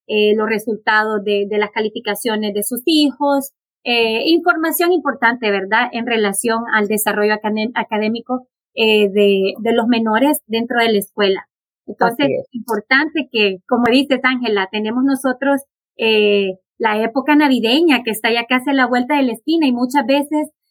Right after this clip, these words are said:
Speaker 1: Eh, simplemente por quedarnos un poco más de tiempo o por las tarifas de los boletos aéreos, nos quedamos una semana más en el, en el, nuestro lugar de que sea nuestro destino en la época navideña.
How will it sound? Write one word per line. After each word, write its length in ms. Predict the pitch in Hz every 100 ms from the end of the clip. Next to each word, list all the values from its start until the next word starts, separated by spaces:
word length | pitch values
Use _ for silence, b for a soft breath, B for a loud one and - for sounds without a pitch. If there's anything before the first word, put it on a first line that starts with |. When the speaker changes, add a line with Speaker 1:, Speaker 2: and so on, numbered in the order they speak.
| _
Speaker 1:
Eh, 360 | - 233 233 220 202 190 _ _ _
simplemente 580 | 277 247 277 269 269 269
por 160 | 262
quedarnos 340 | 240 226 233 247
un 100 | 247
poco 240 | 240 247
más 180 | 240 220
de 140 | 208 202
tiempo 560 | 285 302 285 269 254
o 300 | 269 262 269
por 160 | 247 247
las 180 | 240 233
tarifas 460 | 214 240 247 240
de 100 | 226
los 100 | 233
boletos 400 | 202 226 226 240 233
aéreos, 500 | 220 247 277 269 269
nos 160 | 254 -
quedamos 320 | - 330 240
una 320 | 247 240 240 - _ _
semana 720 | - 247 247 262 254 247 - _
más 400 | 233 240 269 277 262
en 140 | 247 233
el, 180 | 226 226
en 180 | - 233
el, 200 | 233 226
nuestro 300 | 226 226 -
lugar 340 | 226 214 220 247
de 260 | 247 233 226
que 100 | 220
sea 240 | - 233
nuestro 300 | 247 247 247
destino 500 | 220 208 - 269 269 269 233
en 80 |
la 140 | 220 214
época 320 | 226 247 240
navideña. 720 | 240 226 214 277 294 294 285